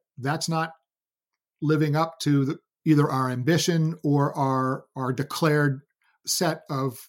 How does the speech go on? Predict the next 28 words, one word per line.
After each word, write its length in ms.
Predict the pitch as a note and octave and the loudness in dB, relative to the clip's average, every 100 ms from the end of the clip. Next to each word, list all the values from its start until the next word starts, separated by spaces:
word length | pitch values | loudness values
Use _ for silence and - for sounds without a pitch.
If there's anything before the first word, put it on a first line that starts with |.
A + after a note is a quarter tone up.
| - | -12
of 140 | C#3 | -2
principles. 600 | G3 G#3 F3 C3+ - - - | 2 2 2 -4 -8 -12 -6
So 500 | - C#3+ C3+ C3+ - _ _ _ _ - | -2 0 2 0 -6 _ _ _ _ -4
let's 240 | D3 - | -2 0
think 200 | D#3 D3 | 0 0
about 240 | D3 C#3+ | 2 2
it 100 | C#3 | 2
differently." 540 | - E3 D3 C#3+ - - - - - - | 0 0 -2 -6 -14 -18 -20 -20 -12 -4
And 100 | D#3+ | -4
I, 100 | - | -2
and, 180 | F3+ E3+ | -6 -4
and 140 | E3 | 2
even 220 | F#3+ G#3+ F#3+ | 4 4 4
just 180 | F#3 | 4
the 80 | - | 2
meeting 320 | D3+ F3 E3 | 4 4 4
tempo, 380 | C3+ C3+ A#2 B2 | 2 -4 -6 -6
this 160 | C3+ C#3+ | -4 -2
is 200 | D#3 - | -4 -4
a, 140 | D#3 D3 | -8 -6
an 100 | D3 | -2
organization, 720 | D#3+ D#3 D3 B2+ D3 D3+ D3+ | 0 2 2 2 0 0 -2
an 80 | C3+ | -2
I 260 | C3+ C#3 C#3 | -2 0 0
A 40 | |
C, 300 | - D#3+ D3+ | 0 0 2
that 180 | C3+ B2+ | 0 -2
has 180 | B2+ | -4